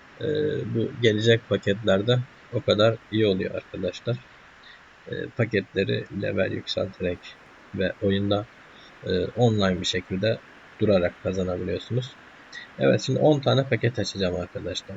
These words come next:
Minimum üç yüz binden en az üç milyon para gelmesi gerekiyor. Dört milyon yüz elli bin geldi toplam.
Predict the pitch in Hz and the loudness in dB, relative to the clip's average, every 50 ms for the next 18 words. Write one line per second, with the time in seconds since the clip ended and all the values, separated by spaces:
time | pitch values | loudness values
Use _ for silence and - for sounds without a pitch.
0 | 113 120 131 139 147 139 127 123 123 131 127 - - 110 104 104 113 120 113 110 | -2 0 2 2 2 2 2 2 0 -2 -4 -4 -2 -4 -2 0 0 0 2 2
1 | 110 117 120 - - - - 127 123 123 120 113 117 - - - 113 113 113 110 | 2 0 0 -2 -8 -8 -4 0 0 0 0 0 -4 -6 -6 -4 -2 -2 0 -2
2 | 110 - - 104 104 101 101 92 92 92 95 95 - 107 101 92 92 90 - - | -2 -2 0 0 2 2 2 0 -2 -2 -4 -4 -4 -4 -4 -4 -4 -6 -8 -10
3 | - - - - - - - - - - - - - - - - - - - - | -14 -18 -18 -18 -20 -20 -20 -20 -20 -20 -20 -20 -20 -20 -20 -20 -20 -20 -20 -20
4 | - - - - - - - - - - - - - - - - - - - - | -20 -20 -20 -20 -20 -20 -20 -20 -20 -20 -20 -20 -20 -20 -20 -20 -20 -20 -20 -20
5 | - - - - - - - - - - - - - - - - - 123 - - | -20 -20 -20 -20 -20 -20 -20 -20 -20 -20 -20 -20 -20 -20 -20 -20 -20 -20 -20 -20
6 | - - - - - - - - - - - - - - - 123 117 123 131 127 | -20 -20 -20 -20 -20 -20 -20 -20 -20 -20 -20 -20 -20 -12 -8 -4 0 4 4 4
7 | - - - 98 95 92 92 95 98 - - - - - - - - - - - | 4 4 0 -2 0 0 0 -2 -4 -8 -10 -14 -20 -20 -20 -20 -20 -20 -20 -20
8 | - - - - - - - - - - - - - - - - - - - - | -20 -20 -20 -20 -20 -20 -20 -20 -20 -20 -20 -20 -20 -20 -20 -20 -20 -20 -20 -12
9 | - 117 110 104 101 98 98 98 98 98 98 101 113 110 101 98 95 92 92 92 | -8 -6 -4 -2 0 0 0 0 0 -2 -2 -2 0 0 2 2 2 2 0 -2
10 | 95 - - - - - - - 95 110 117 | -6 -10 -10 -10 -10 -10 -8 -4 -4 -2 -4